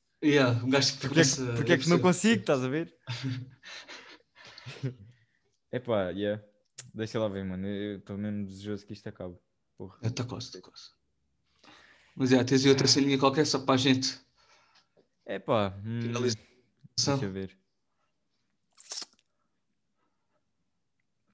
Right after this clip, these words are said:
Speaker 2: Espera aí.
Speaker 1: Olha,
Speaker 2: Yeah,
Speaker 1: uma cena
Speaker 2: depois
Speaker 1: qualquer, até pode ser sobre arroz. <laughs>
Speaker 2: <laughs> Pois, calma. Yeah, mas para dar um tema fixe. Depois cortas esta parte também, para não ficar assim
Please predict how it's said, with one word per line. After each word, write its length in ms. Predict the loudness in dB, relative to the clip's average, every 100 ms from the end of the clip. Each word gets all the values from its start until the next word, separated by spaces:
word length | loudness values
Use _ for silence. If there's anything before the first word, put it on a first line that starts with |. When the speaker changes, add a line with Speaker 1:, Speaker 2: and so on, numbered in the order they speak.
| _
Speaker 2:
Espera 180 | -14 -10
aí. 380 | -8 -6 -8 -10 -16 _ _ _ _ _ _ _ _ _ _
Speaker 1:
Olha, 80 | -6
Speaker 2:
Yeah, 100 | -2
Speaker 1:
uma 80 | -2
cena 140 | -2
Speaker 2:
depois 140 | 0 0
Speaker 1:
qualquer, 180 | 0 -4
até 160 | -2
pode 200 | -2 -2
ser 60 | -2
sobre 220 | -2 0
arroz. 280 | 0 -2 -6 -12 _ _ _
<laughs> 600 | -4 4 4 4 2 -2 -16 -16 -16 -18 -20
Speaker 2:
<laughs> 1160 | -12 0 0 0 -6 -16 -16 -20 _ _ _ -10
Pois, 260 | -8 -6
calma. 320 | -4 -4 -4 -10 _ _ _ _ _ _ _ -4
Yeah, 180 | -2
mas 120 | -2 -2
para 120 | 0
dar 120 | 0
um 80 | -2
tema 260 | -6 -10 -6
fixe. 360 | -6 -6 -10 _ _ _
Depois 200 | 0 4
cortas 320 | 4 6 6
esta 200 | 4 2
parte 240 | -4 -6 -6
também, 200 | -10 -8
para 120 | -6
não 120 | -8
ficar 180 | -4 -4
assim 400 | -4 -6 -8